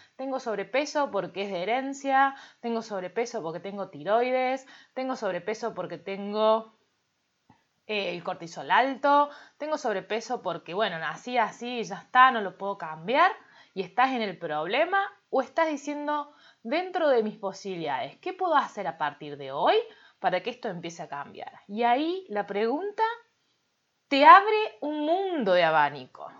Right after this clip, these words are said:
¿Necesito ayuda o no necesito ayuda? Yo cuando tenía sobrepeso, yo vengo de una, de una familia, todos obesos,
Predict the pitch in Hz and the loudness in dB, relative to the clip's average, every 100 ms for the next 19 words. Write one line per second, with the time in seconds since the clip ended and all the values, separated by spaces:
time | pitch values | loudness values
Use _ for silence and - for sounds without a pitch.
0 | _ - 208 208 170 302 311 254 196 233 | _ -12 -10 -10 -14 -12 -2 0 0 -4
1 | 330 269 180 180 185 180 170 165 156 151 | -2 -2 -2 -6 -10 -12 -14 -16 -16 -16
2 | - - _ _ _ - - - 302 320 | -16 -20 _ _ _ -20 -20 -14 -6 -2
3 | 269 214 214 226 226 208 190 185 277 247 | -2 -2 -2 -2 -2 -6 -6 -4 -6 -6
4 | - 214 220 220 208 185 196 208 202 - | -6 -6 -4 0 0 0 -4 -4 -6 -8
5 | 165 175 - - 185 175 175 214 233 220 | -12 -14 -16 -20 -14 -12 -8 -6 -6 -6
6 | 185 233 269 220 175 - - 254 262 240 | -8 -4 2 2 0 -12 -16 -8 -6 -4
7 | 240 285 - - - | -6 -8 -12 -14 -18